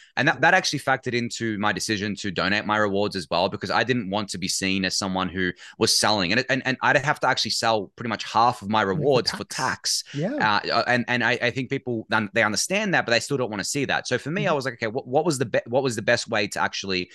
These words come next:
Speaker 1: you know, keep the community happy with this?" Because I, I don't need the R P L rewards. Like, I'm fine with, with not get-, with not getting them.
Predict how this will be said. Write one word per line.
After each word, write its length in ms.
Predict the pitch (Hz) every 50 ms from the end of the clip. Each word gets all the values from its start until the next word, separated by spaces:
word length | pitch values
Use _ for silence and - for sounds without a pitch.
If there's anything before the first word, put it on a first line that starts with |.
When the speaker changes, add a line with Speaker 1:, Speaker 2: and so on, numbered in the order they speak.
| - - - _ _ _ -
Speaker 1:
you 80 | 110
know, 80 | 104 92
keep 180 | - 131 135
the 80 | 101 127
community 380 | - - 120 117 110 98 104 90
happy 480 | - - - 110 - - 95 92 92
with 260 | 87 85 120 - - _
this?" 240 | - 90 82 - -
Because 220 | - 107 127 123
I, 140 | 135 165 185 -
I 120 | 143 160
don't 180 | 175 156 135 113
need 180 | 113 107 98
the 100 | 85 98
R 120 | 87 95 95
P 100 | - 98
L 100 | 90 85
rewards. 360 | 87 87 82 80 85 87 -
Like, 100 | 107 107
I'm 120 | 107 120 120
fine 540 | - - 107 101 95 95 98 98 95 92 85
with, 140 | 95 92 -
with 160 | - 98 - -
not 200 | 95 85 - -
get-, 100 | - -
with 280 | 90 92 67 90 - 95
not 120 | 90 85
getting 220 | - 120 127 113
them. 240 | 101 92 87 85 87